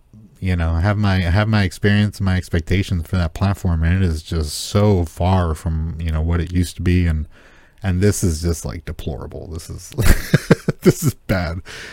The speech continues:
You know, like, that just sounds like a YouTube idea, and the fact that they're going after that is, like, weird. You know, it's like, typic-, it, it, like, now we've, we've come full circle, right? It's like Twitch is now tr-, copying other people,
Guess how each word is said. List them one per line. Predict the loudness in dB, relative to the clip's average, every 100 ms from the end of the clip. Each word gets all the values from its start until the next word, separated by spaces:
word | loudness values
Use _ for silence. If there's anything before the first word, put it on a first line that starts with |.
| 2
You | 6
know, | 6 6
like, | 4 4
that | 4
just | 4 4
sounds | 4 2 2
like | 0
a | 2
YouTube | 0 0 0 0
idea, | -2 -2 -2 -4 -2
and | 0 0
the |
fact | 2 2 4
that | 2 2
they're | 2
going | 2 2 4
after | 2 2 0
that | 0 0 0
is, | -2 -2
like, | -2 -2
weird. | -4 -6 -8 -10 -14 -10
You | -6
know, | -4
it's | -2
like, | -2 -4 -12 -20 -20 -20 -20 -20 _ -14 -4
typic-, | 4 6 6 6
it, | 4 4 2
it, | 2
like, | 4 2 4
now | 4 6 4
we've, | 2 2 2
we've | 0 2
come | 0
full | 2 0
circle, | 2 0 0 0
right? | 0 0 0
It's | -4 -2 -2
like | -2 -4
Twitch | -2 -2 0
is | -2 2
now | 2 0
tr-, | -4 _ -6
copying | -2 0 0 -4
other | -2 0 0
people, | -4 -8 -12 -14 -14